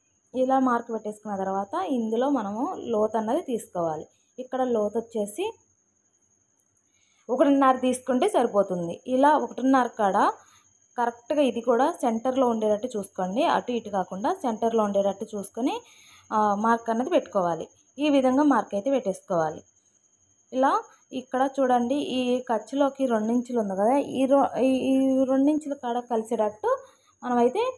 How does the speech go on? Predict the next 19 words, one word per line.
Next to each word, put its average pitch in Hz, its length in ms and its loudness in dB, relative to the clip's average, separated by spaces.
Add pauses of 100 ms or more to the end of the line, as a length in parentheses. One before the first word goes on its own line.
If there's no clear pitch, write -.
మార్క్ 247 400 0
అన్నది 247 200 0
పెట్టుకోవాలి. 202 460 0
సంకలోతు 202 640 -4 (440)
అంటే 320 200 0
కొంచెం 240 500 -4
ఈ 247 320 -4
మార్క్ 247 400 0
రెండు 247 360 2
ఇంచులకి 262 440 -4
ఈ 262 280 -4
ఖర్చుకి 226 520 -10
కొంచెం 226 400 -4
కిందకి 220 460 -8
కానీ 262 440 -2 (420)
మరీ 262 200 2
పైకి 240 360 0
కానీ 247 420 0
వెళ్ళకూడదు. 196 600 2